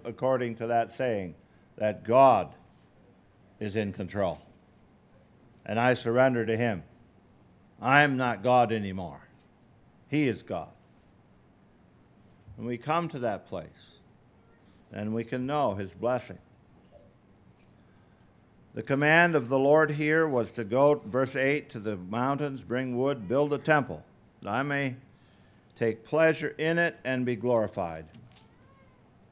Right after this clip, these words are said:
Doing those things that glorify God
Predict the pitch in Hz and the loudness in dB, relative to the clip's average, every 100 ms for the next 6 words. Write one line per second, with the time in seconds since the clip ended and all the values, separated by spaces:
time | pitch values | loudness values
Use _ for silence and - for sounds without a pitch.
0 | _ _ - 131 151 160 165 160 160 160 | _ _ -10 -4 0 2 2 2 0 0
1 | 127 143 104 131 156 156 160 156 151 139 | -2 -4 -2 2 4 4 2 2 0 0
2 | 123 95 82 | 0 0 -6